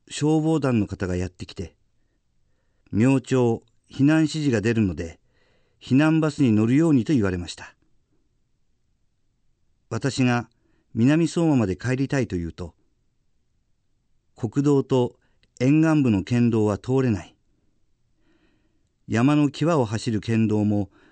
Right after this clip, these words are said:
あちらこちらで道が崩落していて、とても夜は走れない」と言われ、仕方なく明るくなるのを待って、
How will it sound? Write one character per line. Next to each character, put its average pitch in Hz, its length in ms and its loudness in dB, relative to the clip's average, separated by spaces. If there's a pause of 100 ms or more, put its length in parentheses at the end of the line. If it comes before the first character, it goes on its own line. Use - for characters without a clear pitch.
(140)
あ 104 120 -8
ち - 120 -6
ら 160 120 0
こ - 120 -8
ち - 100 -4
ら 104 100 0
で 90 220 -4 (300)
道 104 120 -4 (100)
が 147 180 0
崩 147 220 -2
落 147 200 -4
し - 60 -14
て 139 120 -2
い 123 100 -2
て、 113 240 -2 (320)
と - 120 -14
て 160 120 -2
も 156 300 0
夜 160 220 2
は 123 80 2
走 98 260 -8
れ 180 80 0
な 151 140 2
い」 101 80 -2
と - 80 -8
言 85 80 -4
わ 85 80 -8
れ、 85 180 -16 (1160)
仕 - 160 -14
方 139 220 -2
な 143 120 2
く - 280 -10 (220)
明 117 220 -4
る 156 100 -6
く 165 100 -2
な 160 140 2
る 147 80 2
の 104 140 2
を 90 40 -2
待 95 180 -2
っ - 20 -20
て、 - 300 -16